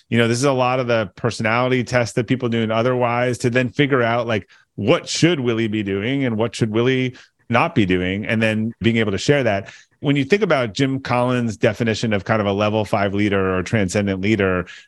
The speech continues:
that has to be someone who is leading authentically, and that has to come from a place of self-understanding.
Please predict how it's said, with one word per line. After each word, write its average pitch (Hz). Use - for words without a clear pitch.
that 165
has 156
to 147
be 120
someone 117
who 110
is 98
leading 113
authentically, 110
and 120
that 123
has 147
to 139
come 131
from 120
a 107
place 104
of 101
self-understanding. 101